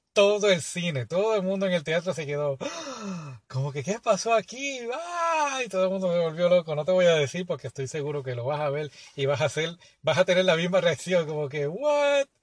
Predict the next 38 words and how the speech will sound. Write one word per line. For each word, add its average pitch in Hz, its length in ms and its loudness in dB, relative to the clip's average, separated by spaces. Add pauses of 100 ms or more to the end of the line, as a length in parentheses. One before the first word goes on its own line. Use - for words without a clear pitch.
(380)
Así 131 400 -6
que, 143 340 -4 (320)
este, 127 540 -4
bueno, 123 480 -2 (420)
súper, 156 560 -4
súper 135 340 -4
bueno. 160 420 -4 (300)
Vuelvo 135 260 0
y - 20 -10
te 151 140 0
digo, 151 220 0
las 110 180 -2
peleas 123 460 -2
son 160 380 -8 (580)
brutales. 123 800 -2
Eh, 254 160 0 (140)
bueno, 185 260 2 (420)
es 196 140 4
como 277 240 -2
si 196 100 -4
estuvieses 175 440 -4
viendo, 196 280 -4
pues, 139 180 -4
un 165 120 -2
episodio 180 440 -2
de 156 60 2
anime, 175 240 -2
las 113 120 -4
peleas, 185 260 0
pero 151 220 -2 (520)
un 202 160 -10
poquito 196 360 0
más 170 140 0
largas, 117 440 -4
más 135 160 -4
intensas 120 640 -8
y, 117 100 -10
y, 117 420 -10